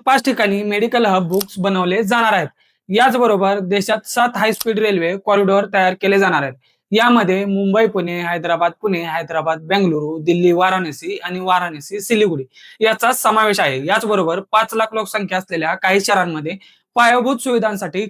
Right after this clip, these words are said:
खर्च करण्यात येणार आहे. यासोबतच आत्मनिर्भर भारत निर्माणासाठी तब्बल दोन हजार कोटींची यावेळी तरतूद करण्यात आली आहे. पुढच्या पाच वर्षात वीस नवे राष्ट्रीय जलमार्ग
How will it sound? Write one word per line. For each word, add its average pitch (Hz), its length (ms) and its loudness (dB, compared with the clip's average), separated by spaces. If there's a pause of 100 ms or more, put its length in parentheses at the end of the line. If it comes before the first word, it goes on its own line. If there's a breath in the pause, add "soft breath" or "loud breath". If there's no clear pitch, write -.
खर्च 233 240 -2
करण्यात 202 440 -2
येणार 220 260 2
आहे. 143 200 -2 (120)
यासोबतच 190 680 0
आत्मनिर्भर 202 720 -2
भारत 180 300 0
निर्माणासाठी 170 600 -4 (420 loud breath)
तब्बल 226 360 4
दोन 240 220 4
हजार 233 180 2
कोटींची 196 600 -2
यावेळी 185 420 2 (100)
तरतूद 196 300 -4 (120)
करण्यात 220 280 0 (120)
आली 208 200 2
आहे. 156 180 0 (500)
पुढच्या 233 260 0
पाच 262 240 2
वर्षात 202 420 0
वीस 214 280 -2
नवे 214 280 -2
राष्ट्रीय 220 380 0
जलमार्ग 185 420 0